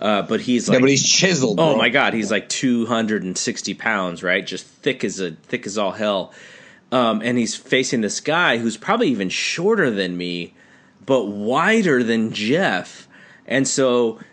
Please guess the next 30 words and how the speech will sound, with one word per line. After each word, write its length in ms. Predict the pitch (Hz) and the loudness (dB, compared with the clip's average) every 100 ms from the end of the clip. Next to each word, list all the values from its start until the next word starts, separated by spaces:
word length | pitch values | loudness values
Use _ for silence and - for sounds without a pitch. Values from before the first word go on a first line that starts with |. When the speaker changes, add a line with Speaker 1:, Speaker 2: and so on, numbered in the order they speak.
| _ | _
Speaker 1:
these 240 | 139 196 - | -2 -2 0
guys 420 | 156 160 156 135 | 0 2 0 -2
at 260 | 107 117 | -2 -2
the 60 | 180 | -4
P 160 | - 180 | -4 -2
W 200 | 147 127 | 0 -2
G 180 | 160 190 | -2 -2
show, 280 | - 110 | 0 0
these 240 | 107 151 147 | 0 -2 0
guys 360 | 156 160 156 | 2 2 2
are, 180 | 135 117 | 0 2
like, 260 | 110 107 107 | 2 0 -2
throwing 360 | - 143 151 | -4 -2 0
each 180 | 147 - | 0 0
other 260 | 147 139 131 | 0 2 0
into 200 | 131 101 | 0 -2
the 80 | 104 | -4
corner, 720 | - 165 165 160 156 156 147 | -4 -2 0 0 0 0 0
into 200 | 127 113 | 0 0
the 100 | 101 | 0
buckles. 640 | 147 156 - 151 147 139 - - - _ | 0 0 2 2 0 -4 -12 -20 -20 _
They're, 200 | 143 151 | 2 2
like, 320 | 143 131 - - _ - | 2 2 -2 -12 _ 0
doing 280 | 156 151 | 2 2
stuff 340 | 131 160 143 139 | 0 0 0 0
where 100 | 120 | 0
the, 180 | 117 110 | 2 0
the 300 | 95 127 123 | -2 0 0
ring 520 | 98 147 180 165 139 | 0 2 2 2 0
is 260 | 127 120 | -2 -4